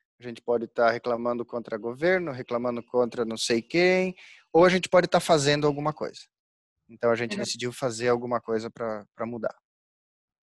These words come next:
Speaker 2: Não, perfeito. Bom, eu quero agradecer muito aqui o Danny Mills, que é o C E O da Cargon, que conversou com a gente hoje sobre os heróis da logística.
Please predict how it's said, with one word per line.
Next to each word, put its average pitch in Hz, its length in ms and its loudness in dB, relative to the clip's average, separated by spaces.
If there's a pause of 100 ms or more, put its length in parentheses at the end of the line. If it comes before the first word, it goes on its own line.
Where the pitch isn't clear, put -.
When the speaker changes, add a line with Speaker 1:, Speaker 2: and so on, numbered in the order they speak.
(300)
Speaker 2:
Não, 202 220 -10
perfeito. 196 560 -8 (440)
Bom, 220 180 2
eu - 60 -2
quero 247 160 2
agradecer 254 420 0
muito 254 280 -2
aqui 240 220 -2
o 220 100 2
Danny 208 260 -4
Mills, 247 560 -2
que - 120 -8
é 196 60 -2
o 196 80 -2
C - 200 -2
E 208 40 -2
O 202 120 -2
da 196 120 -2
Cargon, 214 500 -2
que 247 180 -6
conversou 220 480 -4
com 208 60 -2
a 202 80 2
gente 202 300 -4
hoje 220 280 -4
sobre 214 260 -6
os 220 100 -4
heróis 202 360 2
da 214 80 -2
logística. 202 640 -6